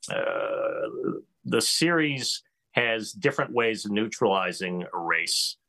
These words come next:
And, uh, and, uh, some of them are really elaborate and involve a countdown and coordination between multiple posts and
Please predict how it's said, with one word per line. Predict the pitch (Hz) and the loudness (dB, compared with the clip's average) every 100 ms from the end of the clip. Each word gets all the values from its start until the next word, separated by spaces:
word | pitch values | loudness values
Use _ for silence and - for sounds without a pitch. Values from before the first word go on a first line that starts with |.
| _ _ _ _ | _ _ _ _
And, | 85 80 80 - | -2 0 0 0
uh, | - - - - - _ _ _ _ _ _ _ _ _ | 0 -2 -6 -10 -14 _ _ _ _ _ _ _ _ _
and, | - 90 - 110 | 0 0 0 -2
uh, | 104 107 - | 0 -2 0
some | - 143 | 2 2
of | 156 | 2
them | 135 | 2
are | 117 | 2
really | 104 135 160 131 | 4 4 4 4
elaborate | 113 117 113 113 - | 2 2 0 -2 -4
and | 110 95 95 95 | -6 -2 0 0
involve | 92 98 92 | 2 2 2
a | - | -2
countdown | - 117 110 113 101 101 | 0 0 0 -2 -2 -4
and | 85 | -6
coordination | - 107 98 101 - 110 | 2 2 2 0 -2 -6
between | 85 - - | -8 -8 -2
multiple | 87 98 - - | 2 2 0 -6
posts | - 82 82 - | 0 0 0 -4
and | - | -6